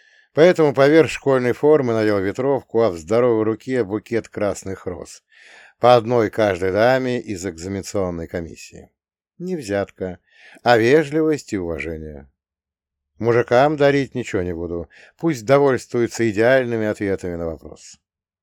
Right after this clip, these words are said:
Для разнообразия иду в школу один. Я теперь официально самостоятельный, потому что с сегодняшнего дня мне повязку носить не нужно.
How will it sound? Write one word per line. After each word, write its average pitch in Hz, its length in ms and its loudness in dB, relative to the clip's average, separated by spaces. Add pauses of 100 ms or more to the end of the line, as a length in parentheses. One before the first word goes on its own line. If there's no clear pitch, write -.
(2250)
Для 143 280 0
разнообразия 143 840 2
иду 110 160 -2
в - 80 -10
школу 101 340 -4
один. 71 440 -10 (240)
Я 139 220 -2
теперь 120 300 -6
официально 120 720 -2
самостоятельный, 98 960 -8 (420)
потому 151 280 2
что 147 140 2
с - 60 -8
сегодняшнего 123 720 0
дня 139 280 0
мне 120 240 -2
повязку 110 580 0
носить 95 380 -8
не 87 100 -10
нужно. 78 480 -18